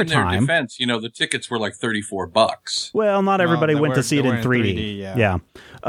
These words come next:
Speaker 2: Um, and you know, Matthew, the summer movie season is the best time to nab those box office dollars,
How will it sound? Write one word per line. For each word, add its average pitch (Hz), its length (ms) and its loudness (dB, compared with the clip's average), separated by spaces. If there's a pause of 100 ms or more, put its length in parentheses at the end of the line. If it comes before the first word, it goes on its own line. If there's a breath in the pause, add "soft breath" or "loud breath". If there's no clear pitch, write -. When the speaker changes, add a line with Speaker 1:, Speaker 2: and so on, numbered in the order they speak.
(340)
Speaker 2:
Um, - 600 0
and 208 160 2
you 208 60 2
know, 262 180 2
Matthew, 131 400 2
the 123 160 2
summer 208 680 0
movie 170 580 2 (120)
season 104 560 0 (420)
is 139 220 2
the 139 120 4
best 143 340 0
time 123 240 4
to 110 100 0
nab 104 320 2
those 98 220 0
box 95 320 -4
office 87 320 -6
dollars, 92 520 -4